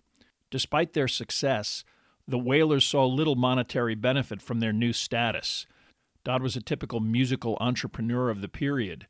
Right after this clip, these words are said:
who paid his sessions musicians a tiny daily wage and kept his contract talent on a small retainer. Despite the success of Simmer Down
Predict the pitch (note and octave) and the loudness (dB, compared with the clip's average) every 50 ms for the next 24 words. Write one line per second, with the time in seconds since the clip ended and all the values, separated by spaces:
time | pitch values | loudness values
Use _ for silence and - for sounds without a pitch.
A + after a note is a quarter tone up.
0 | _ - _ _ _ _ C3 B2 - - C3 C3 B2+ A#2 A2 - - - C3+ C3 | _ -20 _ _ _ _ -8 -6 -4 -2 0 0 0 0 0 0 0 0 0 0
1 | - - C3+ A#2+ A2+ G#2 A2+ B2+ B2 A#2 G#2+ C3 B2 - - B2 A#2+ A2+ G#2+ - | 0 0 0 -2 -2 -2 -2 -2 -2 0 0 0 0 0 0 0 0 -2 -4 -6
2 | - - B2+ C3 C3+ B2+ B2 A2+ A2 A#2 A#2 A2+ A2 A2 G2+ F#2+ G#2+ A2+ A#2+ A2+ | -6 -4 -2 -2 0 -2 -2 -2 0 0 0 2 2 0 -2 0 0 0 2 2
3 | G#2+ G#2 F2 - - - - - - _ _ - B2 - - D3+ C3+ - - G#2+ | 0 -2 -4 -6 -10 -10 -18 -20 -20 _ _ -10 -8 -2 -2 -2 -2 -2 -4 -6
4 | - - - C#3+ C3 C3 A#2 - C3+ A#2 G#2 - - - B2 B2 B2 B2+ A#2 G2+ | -6 -4 0 0 0 0 0 0 -2 -2 -2 -4 -8 -6 -2 0 0 0 0 -2
5 | - - - A2+ G2 - - - - C3+ B2 B2 B2 A#2 A2 G#2 - - - C3 | -4 -8 -8 -6 -4 -2 -4 -2 -2 0 0 0 0 0 0 -2 -4 -4 -4 -2
6 | C#3 C#3 A#2+ F2 - - _ _ _ _ - _ _ _ _ _ _ - - C#3+ | -2 0 -2 -4 -6 -10 _ _ _ _ -20 _ _ _ _ _ _ -6 -2 -2
7 | - - - D3+ D3+ D#3 - D3+ - - B2+ A2 - - C#3+ C3+ C3 - A#2+ G2+ | -2 2 4 4 4 4 2 -2 -2 -2 -2 -2 0 0 2 0 0 -2 -2 -2
8 | - - - D3 C3+ B2 A#2 G2+ A#2+ B2 C3 C3+ B2 A2 F#2+ F#2+ F#2 | -2 0 0 2 2 2 0 0 0 0 2 2 2 2 0 -2 -6